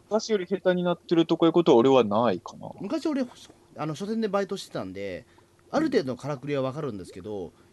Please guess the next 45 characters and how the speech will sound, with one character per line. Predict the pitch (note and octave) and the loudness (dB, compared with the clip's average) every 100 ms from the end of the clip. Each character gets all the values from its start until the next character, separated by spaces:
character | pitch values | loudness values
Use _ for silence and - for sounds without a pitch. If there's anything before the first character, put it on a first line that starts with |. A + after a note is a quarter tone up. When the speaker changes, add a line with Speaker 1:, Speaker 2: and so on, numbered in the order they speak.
| - | -8
Speaker 2:
い | |
や、 | D3+ | -4
マ | C#4 | -4
ジ | B3+ | -4
で | |
最 | F#3 D#3+ D#3 | -6 -8 -8
近 | D3+ D3+ | -8 -6
は、 | D3+ A#2 | -6 -8
そ | A2+ | -10
の、 | G#2 F#2 | -14 -12
欲 | D#3+ | -8
し | D4 | -4
い | C#4+ | -2
本 | D#3+ B2 | -2 -4
が、 | A2 A2+ F#2+ - _ _ _ _ _ _ _ - | -4 -6 -6 -12 _ _ _ _ _ _ _ -4
そ | D#4 | -2
も | |
そ | C4+ | 0
も | - | 0
置 | - C4 | 4 4
い | |
て | C4 | 4
あ | D4+ | 2
る | G3 | 2
の | D3 | -2
か、 | A#2+ G#2 | -2 -2
新 | - A#3+ | 4 4
刊 | B3+ B3 A#3+ A#3 G3 D3 C#3 D3 D3+ | 6 4 6 4 0 -8 -14 -14 -2
も | G#3 | 2
売 | F#3+ | 6
り | C4 | 6
切 | |
れ | D4 | 4
ち | D#3+ | 2
ゃ | |
っ | B2+ | -2
た | G#2+ | -4
の | G2+ | -4
か、 | B2 A2+ F2 - - _ _ - _ | -2 -2 -4 -12 -20 _ _ -20 _
あ | A#2+ | -4
の、 | B2 | -2
そ | B3 | 4
も | B3 | 4
そ | D#3+ | 4
も、 | A2 G2+ | 0 -2